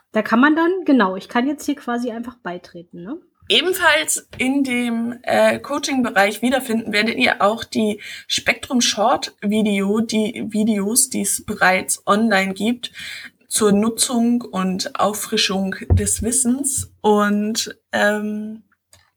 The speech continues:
Speaker 2: außerdem, und darauf freue ich mich sehr, wird es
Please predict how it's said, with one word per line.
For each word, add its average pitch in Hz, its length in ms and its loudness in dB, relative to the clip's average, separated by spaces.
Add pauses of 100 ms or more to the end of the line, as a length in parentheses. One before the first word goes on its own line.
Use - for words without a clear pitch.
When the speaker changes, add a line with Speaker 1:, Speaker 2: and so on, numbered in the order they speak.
(760)
Speaker 2:
außerdem, 247 720 2 (320)
und 208 140 -4
darauf 196 320 -4
freue 175 200 -4
ich 190 140 -8
mich 196 180 -6
sehr, 202 400 2
wird 202 340 -2
es 190 480 -2